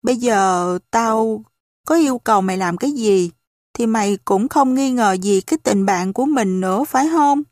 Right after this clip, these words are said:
"Thì còn phải hỏi nữa." Matcha đáp và gượng cười. "Tao biết mày cười để tao đỡ mũi lòng thôi. Nhưng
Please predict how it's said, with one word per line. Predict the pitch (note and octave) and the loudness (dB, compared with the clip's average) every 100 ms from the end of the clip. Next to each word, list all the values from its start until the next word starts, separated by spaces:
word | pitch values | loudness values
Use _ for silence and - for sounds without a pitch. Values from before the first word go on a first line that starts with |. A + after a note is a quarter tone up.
| _ _ _ _ _ _ _ _ _ | _ _ _ _ _ _ _ _ _
"Thì | - F3+ E3 - | -4 0 0 0
còn | F#3+ E3+ E3 | -2 -2 -4
phải | F#3+ | -2
hỏi | C#4 A#3 F3 G3+ D4 F#4 | 0 0 0 2 2 2
nữa." | B3 G3+ G#3+ C#4 F4 G4 - _ _ _ _ _ _ _ - | 2 2 2 2 2 0 -8 _ _ _ _ _ _ _ -6
Matcha | A3 A#3 - - A3 G3+ F#3+ | -2 -2 -4 -2 0 -2 -2
đáp | G#3+ C#4+ - | -2 -2 -2
và | A3 G#3 E3 | -2 -2 0
gượng | F#3 F3 F3 F#3+ | 0 0 0 -2
cười. | - G3+ F#3 E3+ E3 _ _ _ _ _ _ _ _ _ _ - | 0 2 2 0 -4 _ _ _ _ _ _ _ _ _ _ -2
"Tao | A3+ | 0
biết | G#3+ C4 D#4 G4 - | 2 2 2 2 0
mày | A3+ G3+ - | -4 -4 -2
cười | G#3 G3 F#3 F3+ | 2 4 4 2
để | G3+ | 0
tao | - A#3 | 0 0
đỡ | G#3+ F#3 B3+ | 2 2 0
mũi | B3+ G3 C4 | 0 0 2
lòng | D4 A3+ G3 F#3 | 2 0 0 -2
thôi. | B3 A#3+ A#3+ A#3 G#3+ - _ _ _ _ _ _ - | -2 0 2 0 -2 -8 _ _ _ _ _ _ -4
Nhưng | B3 B3+ A#3+ A#3 A#3 A#3 | 0 0 0 -2 -2 -2